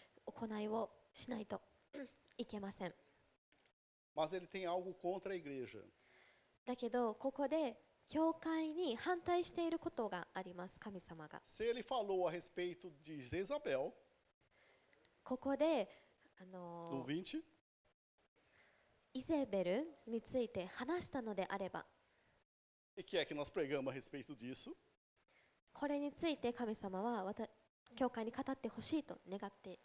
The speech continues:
Speaker 1: いるのであれば。
Speaker 2: Ele conhece o nosso coração.
Speaker 1: 神は私たちの心を知っているからこそ、この言葉を持ってきてほしいというふうに願っています。
Speaker 2: Não tem uma irmã chamada Isabel aqui.
Speaker 1: ここにイゼベルという名の人は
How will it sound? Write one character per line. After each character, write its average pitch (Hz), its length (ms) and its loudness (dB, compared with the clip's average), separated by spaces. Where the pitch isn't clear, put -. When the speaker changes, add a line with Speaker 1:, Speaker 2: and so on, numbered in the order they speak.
Speaker 1:
い 196 60 -6
る 180 120 -2
の 180 140 -2
で 180 140 -6
あ 202 80 -4
れ 190 120 -8
ば。 - 140 -10
Speaker 2:
Ele 240 100 -10
conhece 131 400 -4
o 117 80 -8
nosso - 160 -12
coração. 131 320 -8
Speaker 1:
神 254 280 -2
は 233 100 2
私 269 260 0
た 254 80 2
ち - 80 -12
の 220 80 -4
心 269 360 2
を 277 80 8
知 - 200 0
っ - 40 -8
て 330 160 0
い - 20 2
る 339 100 0
か 359 140 -2
ら 339 100 0
こ 359 140 -6
そ、 381 400 0
こ 247 140 -2
の 220 80 -2
言 - 260 -4
葉 208 80 2
を 208 60 -2
持 208 100 -4
っ - 20 -6
て - 160 -4
き - 160 -10
て 214 60 -10
ほ 233 140 -10
し 285 140 0
い 262 40 -2
と 240 120 -2
い 214 100 0
う 220 40 0
ふ 220 100 -6
う 202 100 -4
に 175 160 -16
願 196 200 0
っ - 40 -4
て 233 180 8
い 277 60 2
ま 269 140 6
す。 262 40 4
Speaker 2:
Não 240 60 2
tem 240 40 4
uma - 0 -
irmã 220 460 8
chamada 185 500 6
Isabel 156 460 6
aqui. 113 300 -4
Speaker 1:
こ 330 160 0
こ 349 140 2
に 359 240 0
イ 320 80 0
ゼ - 80 -2
ベ 349 80 8
ル 269 100 4
と 254 140 0
い 247 340 2
う - 60 -6
名 226 300 -2
の 320 220 2
人 - 280 -4
は 302 200 -2